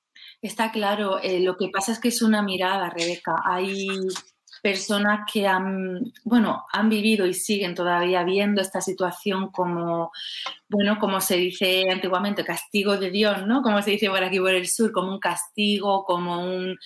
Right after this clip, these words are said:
algo oscuro. Solamente ven, ven el túnel, como tú decías, mm, sin llegar a ver el aprendizaje que ese túnel puede traerte, ¿no? En el caso de que sea un túnel. Hay personas que en el primer mes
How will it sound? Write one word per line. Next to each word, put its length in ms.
algo 300
oscuro. 720
Solamente 680
ven, 360
ven 320
el 380
túnel, 460
como 400
tú 100
decías, 600
mm, 680
sin 300
llegar 300
a 120
ver 380
el 180
aprendizaje 1040
que 100
ese 220
túnel 400
puede 220
traerte, 560
¿no? 140
En 140
el 120
caso 220
de 60
que 120
sea 160
un 180
túnel. 380
Hay 120
personas 540
que 100
en 100
el 140
primer 340
mes 500